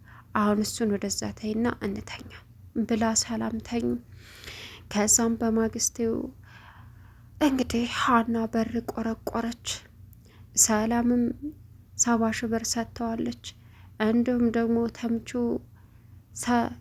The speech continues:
ሠላሳ ሺህ ብር ይዟል፣ አምሳ ሺህ ብር በአጠቃላይ። እናም የሀናን አባት ለማሳከም ዱብ ዱብ እያሉ ሁሉም እየተባበሩ ይገኛሉ። አሁን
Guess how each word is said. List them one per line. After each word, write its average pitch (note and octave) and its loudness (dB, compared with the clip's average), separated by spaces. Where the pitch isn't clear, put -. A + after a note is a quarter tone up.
ሠላሳ A#3 2
ሺህ A3+ -4
ብር A#3 0
ይዟል፣ A#3 -2
አምሳ A#3 0
ሺህ A#3 -6
ብር A#3 -2
በአጠቃላይ። A#3 -6
እናም A#3+ 6
የሀናን A3+ 4
አባት A3+ -2
ለማሳከም A#3 0
ዱብ B3 0
ዱብ A#3 -2
እያሉ A3+ 0
ሁሉም A#3 -2
እየተባበሩ A3+ -2
ይገኛሉ። A#3 0
አሁን A#3 4